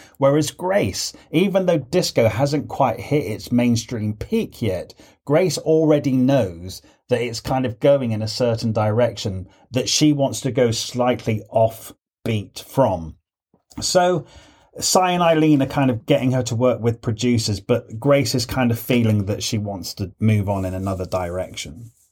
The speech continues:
Cy and Eileen have their own small record label, but at this point they sign a licensing deal with Island Records, who are a much bigger outfit and have Bob Marley and other acts and becoming very successful.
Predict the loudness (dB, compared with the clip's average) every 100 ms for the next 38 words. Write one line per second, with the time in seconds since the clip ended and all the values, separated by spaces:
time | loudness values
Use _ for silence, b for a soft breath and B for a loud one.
0 | -10 0 2 2 2 4 4 4 4 2
1 | 2 2 4 4 2 0 0 2 2 0
2 | -2 -4 -6 -8 -8 -12 -16 -18 b b
3 | b 2 2 2 -2 0 -2 0 0 2
4 | 2 4 4 4 2 -2 -6 -4 -4 -2
5 | -2 -2 -2 -4 0 2 2 0 -2 -4
6 | -4 -6 -4 -2 0 0 -2 -4 -6 -4
7 | -4 -2 -4 -6 -8 -6 -6 -6 B B
8 | -4 0 0 0 0 0 0 -2 -2 -2
9 | -4 -6 -8 -12 -20 _ -4 -2 -4 -4
10 | -2 0 0 0 -2 0 -2 -2 0 0
11 | 4 4 2 -2 -6 -2 0 0 -2 -8
12 | -8